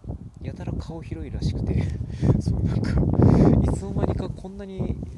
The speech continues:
知名度あったっけって思うほどには、なんかいろんな人に、「あー、大京さん」みたいな感じ、まあ、まあ、ちょ、本名を伏せますけど、「あ、大京さん」みたいな感じで言われるので、うん。<laughs> ね、喜ばしい、喜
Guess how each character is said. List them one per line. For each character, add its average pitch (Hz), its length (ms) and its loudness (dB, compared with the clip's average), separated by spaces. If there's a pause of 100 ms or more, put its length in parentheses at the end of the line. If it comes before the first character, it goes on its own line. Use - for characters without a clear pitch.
知 - 140 -2
名 175 160 -8
度 117 100 -12
あ 127 40 -12
っ - 40 -16
た - 120 -18
っ 104 100 -16
け 107 100 -16
っ - 20 -16
て - 120 -18
思 135 200 -14
う - 20 -14
ほ 143 120 -14
ど 143 80 -14
に 123 140 -14
は、 95 160 -14
な 104 80 -18
ん 107 40 -20
か 104 100 -20
い 101 80 -16
ろ 113 100 -20
ん 117 60 -20
な 120 80 -18
人 120 180 -20
に、 101 200 -20 (640)
「あ 147 180 -16
ー、 170 40 -12
大 165 180 -10
京 170 140 -14
さ 160 160 -18
ん」 156 40 -16
み 127 80 -16
た 104 60 -20
い 104 40 -18
な 101 40 -18
感 104 120 -20
じ、 - 80 -20
ま 110 80 -20
あ、 - 40 -20
ま 98 160 -20
あ、 98 220 -20
ち - 100 -20
ょ、 113 40 -20
本 127 200 -14
名 104 80 -16
を 90 40 -18
伏 - 100 -20
せ 117 80 -18
ま 107 100 -20
す - 60 -20
け - 80 -20
ど、 87 100 -20 (300)
「あ、 - 40 -20
大 139 140 -16
京 160 160 -20
さ 165 160 -18
ん」 151 40 -16
み 131 80 -18
た 104 60 -18
い - 20 -14
な 101 60 -18
感 101 140 -20
じ 95 140 -20
で 95 200 -18 (380)
言 107 120 -18
わ 104 80 -18
れ 107 100 -18
る 104 80 -20
の 95 100 -20
で、 92 280 -20 (1700)
う - 40 -6
ん。 - 40 -6
<laughs> - 0 -
ね、 104 320 -14 (480)
喜 - 80 -20
ば - 280 -18
し 123 120 -16
い、 - 60 -20 (100)
喜 110 100 -16